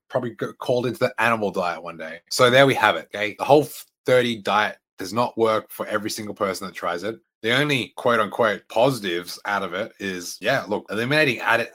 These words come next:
eliminating, eliminating sugar and alcohol is only gonna be a good thing. But the rest, I mean, it's not needed, okay? So if you want to stick to a plan that's sustainable, do not try this diet. If you want to feel like you're in jail with food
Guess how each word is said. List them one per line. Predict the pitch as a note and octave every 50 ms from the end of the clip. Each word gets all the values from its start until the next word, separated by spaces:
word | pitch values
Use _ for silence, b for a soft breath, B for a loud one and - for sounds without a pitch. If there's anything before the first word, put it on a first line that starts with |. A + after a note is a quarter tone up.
| - -
eliminating, | C3+ C3 C3 D#3 E3 F#3 F#3 F3 D3 C3+ - _ _ _ _ _ -
eliminating | A#2+ C3+ C#3+ D#3+ D#3 D3+ C#3+ A#2+
sugar | - - - D3 C#3 B2
and | G#2+ F#2+
alcohol | G2+ A2 B2 A#2+ - G2+ F#2
is | F2+
only | F#2+ G2+ G#2+ G#2 G2
gonna | F2 G#2 F#2+
be | F2+ F#2 E2
a | D2+
good | - B2 B2+ -
thing. | - E2+ D#2+
But | - F2+ D#2+
the | G2+ F2+
rest, | F#2 A2 C3+ G#3+ - - - - _ _ _ _ -
I | G#2
mean, | A2 A2 G#2+ G#2 G2 - _ -
it's | A2 - -
not | C#3 C3 - G2
needed, | F#2 E2+ D#2+ D2+ - _
okay? | _ - G#2+ G#2 - -
So | - - C#3+ C#3 C3+ C3+ C3+ -
if | G3 - -
you | C#3+ E3+ F3
want | D#3+ D#3+ D#3 D#3 D#3 C#3+ C#3 - - -
to | - C3 A#2
stick | - - - - C3+ C3+ -
to | - - C#3
a | A#2+
plan | G2+ - - A2 G#2+ A2
that's | G#2+ G#2 -
sustainable, | - G2+ - - G#2+ G#2+ A2 G#2 G2+
do | F2 E2+
not | F#2+ G#2 G#2 F#2+
try | - G#2+ G2
this | F#2 F#2 E2+ -
diet. | F2+ E2+ E2+ - -
If | A2+ A2+ A2+ A2 -
you | B2+ D3 E3+ F3+ F3+ F3 D3
want | B2 B2+ B2+ C#3 C#3 C#3 C#3 - - -
to | - - B2+ A#2+
feel | A2 - - B2 B2 B2+ B2+ B2 A#2+ B2 A#2+
like | A2 G#2 G2+ G2+ G2 G2 F#2+ - - _
you're | - A2+ A2+ A2 A2 G#2+ G#2 G#2 -
in | - A2 G#2+ G2
jail | F#2 A2 F#2+ G#2 A2+ C3 C#3+
with | C3 G#2+ -
food | - - G#2+ A#2 C3+ D3 C#3+ C#3